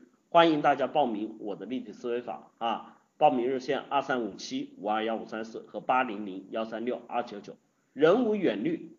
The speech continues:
必有近忧。别等到哈几十岁了之后才来在这里面叹息哈。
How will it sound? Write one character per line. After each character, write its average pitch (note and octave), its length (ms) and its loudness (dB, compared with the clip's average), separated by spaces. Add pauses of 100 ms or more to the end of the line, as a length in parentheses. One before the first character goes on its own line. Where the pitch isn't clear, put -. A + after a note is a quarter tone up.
(120)
必 G3 120 0
有 E2+ 240 2
近 C3+ 180 -4
忧。 C3+ 240 0 (380)
别 E3+ 200 6
等 C#3 280 0
到 D#3+ 340 6
哈 A2+ 300 0
几 A2+ 160 -10
十 A#2+ 140 -10
岁 F#3+ 180 -2
了 C3 120 0
之 B2+ 140 -8
后 B2 240 0
才 A2 240 -4
来 C3 240 6
在 C3+ 220 -2
这 C#3 100 -6
里 B2 80 -4
面 G#2 160 -10
叹 C3 240 -6
息 A2 240 -10
哈。 - 460 -8